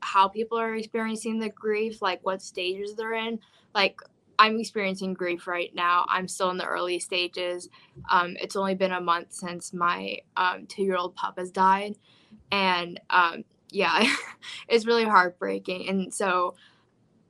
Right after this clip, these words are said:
right now I'm, like, experiencing, like, I would, how do I say this? I would describe grief in a lot different way than I would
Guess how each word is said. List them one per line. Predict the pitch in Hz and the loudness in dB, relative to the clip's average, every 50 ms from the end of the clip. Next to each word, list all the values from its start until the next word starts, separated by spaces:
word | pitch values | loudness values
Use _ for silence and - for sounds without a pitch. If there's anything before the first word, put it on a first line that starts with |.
| _ _ - | _ _ 4
right | 226 233 233 226 - | 6 6 6 6 4
now | 202 214 208 202 196 190 175 | 4 6 8 10 10 8 8
I'm, | 190 202 202 190 190 _ _ _ | 4 0 -4 -6 -10 _ _ _
like, | - 190 180 - - - - _ _ _ _ _ - | -8 -6 -6 -8 -10 -14 -20 _ _ _ _ _ -4
experiencing, | 220 226 190 - 240 233 240 226 220 214 - 226 202 190 185 - - - _ _ - - _ _ - _ _ _ _ _ _ _ _ _ _ | -4 -4 -4 -4 -4 -2 -2 -2 -4 -4 -4 -4 -2 -2 -4 -6 -8 -14 _ _ -20 -20 _ _ -20 _ _ _ _ _ _ _ _ _ _
like, | - 208 - - | -4 -4 2 4
I | - 214 | 6 6
would, | 220 226 226 208 190 - _ _ _ _ | 6 6 4 2 -2 -8 _ _ _ _
how | - - 214 196 | -10 -6 -4 -4
do | 185 | -4
I | |
say | 185 185 175 | -4 -6 -8
this? | 185 190 - | -10 -6 -4
I | - 202 | -2 0
would | 208 214 214 | 0 0 0
describe | 220 226 - - 214 208 208 202 196 202 - | -2 -2 2 4 6 6 6 4 0 -6 -4
grief | - 196 190 185 180 175 - | -2 0 2 2 0 0 -4
in | - 180 185 180 180 185 185 190 - _ _ _ _ _ | -6 -6 -6 -6 -6 -8 -10 -12 -14 _ _ _ _ _
a | - 202 | 2 4
lot | 196 196 190 190 | 6 6 6 4
different | 190 190 196 190 185 | 2 -4 -2 0 2
way | 190 185 185 | 4 2 2
than | 180 185 180 | 2 0 0
I | 180 180 180 | -2 -2 -2
would | 175 180 185 180 180 175 175 190 196 | -2 0 0 0 0 -2 -4 -6 -8